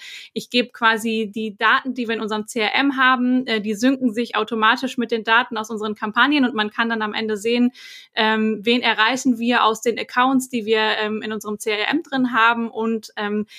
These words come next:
welchen R O I hat unsere Kampagne, weil wir haben, äh, Leads generiert, Kunden generiert, ähm, was auch immer. Das fehlte bisher immer noch irgendwie so ein bisschen und man sieht an den aktuellen Entwicklungen, dass LinkedIn aber daran arbeitet.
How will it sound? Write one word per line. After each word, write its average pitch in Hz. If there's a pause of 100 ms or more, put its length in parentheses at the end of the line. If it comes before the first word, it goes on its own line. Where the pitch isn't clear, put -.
(200)
welchen 226
R 208
O 214
I 277
hat 247
unsere 233
Kampagne, 226
weil 208
wir 208
haben, 208
äh, 202
Leads 262
generiert, 220 (140)
Kunden 233
generiert, 208
ähm, 202
was 202
auch 190
immer. 190 (380)
Das 262
fehlte 269
bisher 214
immer 202
noch 196
irgendwie 202
so 190
ein 202
bisschen 269
und 233
man 226
sieht 262
an 240
den 233
aktuellen 226
Entwicklungen, 226
dass 214
LinkedIn 233
aber 202
daran 202
arbeitet. 202